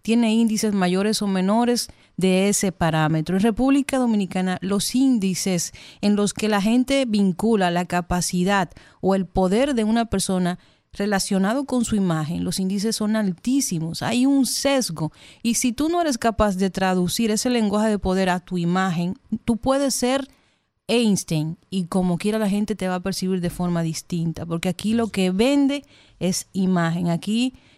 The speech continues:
ese, ese lenguaje de poder está de-, directamente determinado con, sobre todo, lo que se vincula al poder económico. Entonces,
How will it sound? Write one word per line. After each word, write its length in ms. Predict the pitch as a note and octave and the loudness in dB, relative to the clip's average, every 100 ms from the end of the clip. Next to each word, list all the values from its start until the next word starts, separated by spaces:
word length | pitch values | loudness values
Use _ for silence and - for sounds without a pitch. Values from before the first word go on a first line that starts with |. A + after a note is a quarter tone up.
| _ | _
ese, 480 | G3+ G3 B3 B3 - | -2 0 0 0 0
ese 200 | G#3+ B3 | 0 0
lenguaje 500 | B3+ G#3+ G3+ A#3 B3 | 2 2 2 2 2
de 80 | A#3 | 0
poder 360 | G3+ G3+ A#3 | 0 0 0
está 280 | A#3 - G#3+ | 0 0 0
de-, 140 | G#3 | 0
directamente 760 | F3+ G3 G3+ G#3 G#3+ G#3+ A3 G#3 | 0 0 0 0 0 2 2 2
determinado 800 | F#3+ F3 F#3 F#3 F3+ G3+ A#3 B3+ - - _ _ | 0 0 0 0 0 0 0 -2 -6 -20 _ _
con, 400 | G3 G3+ G#3 G#3 | -2 0 0 -2
sobre 340 | - F#3+ F3 E3+ | -4 -2 0 0
todo, 280 | G3 G#3+ | 0 0
lo 180 | G#3 F3 | 0 0
que 320 | E3 F3 E3+ E3+ | 0 0 0 0
se 160 | F#3 | -2
vincula 340 | F3 E3+ G3+ G3 | 0 0 0 -2
al 80 | |
poder 260 | F#3+ F3+ F3+ | 0 -2 0
económico. 840 | F#3+ - E3 E3 E3+ E3 - D#3+ - _ | -4 -4 -4 -2 -2 -4 -8 -16 -18 _
Entonces, 560 | - G#3 G#3+ G#3 G3+ | -6 -4 -2 -2 -4